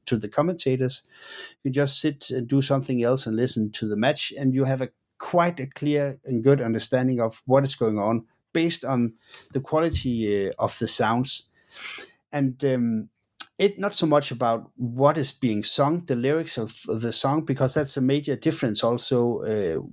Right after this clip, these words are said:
whereas you in the stadium setting are able to, to hear the lyrics of, of at least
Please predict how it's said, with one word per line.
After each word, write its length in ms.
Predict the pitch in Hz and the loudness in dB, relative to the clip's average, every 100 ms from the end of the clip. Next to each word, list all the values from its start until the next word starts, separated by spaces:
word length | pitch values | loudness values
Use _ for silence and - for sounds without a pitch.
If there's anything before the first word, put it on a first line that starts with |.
| 98 | -10
whereas 380 | 127 151 139 - | 0 2 2 0
you 140 | 147 | 0
in 160 | 139 120 | 2 0
the 80 | 120 | -2
stadium 420 | - 160 156 131 | 0 0 2 0
setting 380 | - 139 131 120 | 0 0 2 0
are 100 | 104 | 0
able 280 | 139 143 120 | 0 0 -2
to, 320 | - 127 113 | 0 0 0
to 120 | - | 0
hear 140 | 127 | 0
the 140 | 127 117 | 0 0
lyrics 460 | 117 160 175 - | 0 0 0 -4
of, 280 | 110 113 120 - - | -2 -2 -2 -12 -10
of 220 | 117 - | -8 -2
at 200 | 120 117 | -2 2
least 340 | 131 127 - | 4 4 0